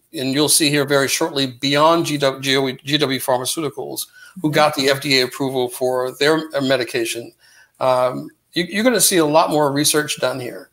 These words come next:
a lot more research. I mean, billions of dollars putting into research here, and you're gonna,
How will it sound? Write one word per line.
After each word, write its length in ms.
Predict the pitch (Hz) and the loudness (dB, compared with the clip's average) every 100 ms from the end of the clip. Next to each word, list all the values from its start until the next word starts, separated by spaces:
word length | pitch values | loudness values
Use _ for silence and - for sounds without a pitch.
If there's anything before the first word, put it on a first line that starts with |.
| - | -2
a 100 | 147 | 2
lot 320 | 143 156 - | 4 2 2
more 140 | 151 135 | 0 0
research. 440 | 123 - - - 120 - | 0 -2 -4 -12 -12 -6
I 80 | 147 | -2
mean, 300 | 135 135 - _ _ _ - | -2 -4 -10 _ _ _ -2
billions 380 | 208 202 175 147 | 2 6 6 4
of 100 | 135 | 4
dollars 360 | 120 120 120 | 4 4 2
putting 260 | - 156 135 | -4 -4 -4
into 160 | 131 120 | -4 -6
research 400 | 143 165 120 - | -6 -6 -6 -8
here, 360 | 117 120 123 _ - _ - | -8 -8 -10 _ -20 _ -4
and 160 | 143 147 | -2 0
you're 80 | |
gonna, 180 | 160 151 | 2 2